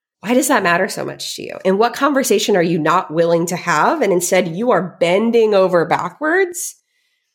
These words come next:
to save face in there. Like, could you say,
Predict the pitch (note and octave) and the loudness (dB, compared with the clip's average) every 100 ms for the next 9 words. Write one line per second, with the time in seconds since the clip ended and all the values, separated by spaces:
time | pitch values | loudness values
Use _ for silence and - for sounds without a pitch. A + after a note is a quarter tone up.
0 | _ _ _ - - A3 - - F#3+ F3+ | _ _ _ -4 0 2 2 2 2 0
1 | - D#3 - D3+ C#3+ C#2 E3 - _ - | 0 -2 -2 -6 -6 -6 -8 -12 _ -8
2 | E3+ D#3+ - - - F#3+ G3+ G3+ - E3 | -4 -4 -8 -8 -2 0 0 -4 0 2
3 | F3+ B3+ | 2 0